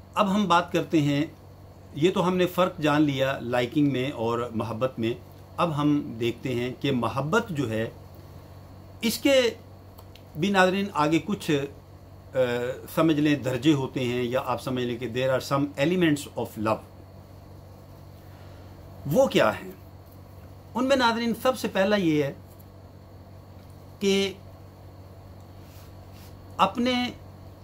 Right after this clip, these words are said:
महबूब के साथ, अपने दोस्त के साथ या अपने partner के साथ बहुत ज़्यादा करीबी और गहरा ताल्लुक़,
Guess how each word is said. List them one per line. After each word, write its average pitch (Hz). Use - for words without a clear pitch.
महबूब 170
के 165
साथ, 143
अपने 151
दोस्त 180
के 139
साथ 120
या 135
अपने 151
partner 147
के 147
साथ 120
बहुत 190
ज़्यादा 175
करीबी 170
और 151
गहरा 127
ताल्लुक़, 95